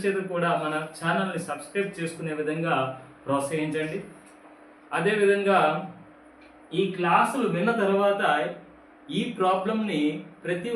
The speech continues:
ఒక్కరూ కూడా ఒక టెన్ టైమ్స్ చేయడానికి ప్రయత్నం చేయండి. ఇటువంటి ప్రాబ్లమ్స్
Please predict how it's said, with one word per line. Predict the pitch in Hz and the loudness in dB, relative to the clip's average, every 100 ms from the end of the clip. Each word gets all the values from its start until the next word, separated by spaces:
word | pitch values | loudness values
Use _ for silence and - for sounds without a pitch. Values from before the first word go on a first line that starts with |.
| 202 | -4
ఒక్కరూ | 202 208 196 | -4 -4 -4
కూడా | 196 190 190 190 175 175 170 - - - | -2 -2 0 2 2 2 -2 -10 -12 -6
ఒక | 156 160 | -4 0
టెన్ | 170 220 214 | 2 2 2
టైమ్స్ | 220 226 - 180 143 151 165 - - | 0 0 -4 -4 -4 -6 -8 -14 -8
చేయడానికి | 156 165 180 175 156 | -2 0 0 0 -2
ప్రయత్నం | 147 151 175 160 | -2 -2 -4 -2
చేయండి. | 156 151 151 196 - - - 160 | 0 0 -2 -6 -12 -20 -10 -2
ఇటువంటి | 170 233 240 226 | 2 4 4 2
ప్రాబ్లమ్స్ | 185 185 190 220 - | 2 2 2 -2 -4